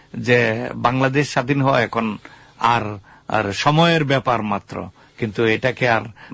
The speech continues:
আটকায় রাখা যাবে না। এর চোদ্দ পনেরো বছরের, এর বালকরাই যখন, এ, এরকম অপারেশন করতে পারে, এ, তাহলে সেই দেশকে আর কেউর করায়ত্ত রাখা যাবে না। তো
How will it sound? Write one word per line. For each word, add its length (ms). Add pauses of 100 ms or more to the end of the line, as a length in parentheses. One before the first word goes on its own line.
আটকায় 420
রাখা 260
যাবে 300
না। 200 (420)
এর 260
চোদ্দ 360
পনেরো 320
বছরের, 480 (440)
এর 180
বালকরাই 600
যখন, 540 (260)
এ, 100
এরকম 680
অপারেশন 520
করতে 280
পারে, 400 (360)
এ, 260
তাহলে 400
সেই 240
দেশকে 460
আর 180 (340)
কেউর 280
করায়ত্ত 640
রাখা 300
যাবে 300
না। 200 (420)
তো 320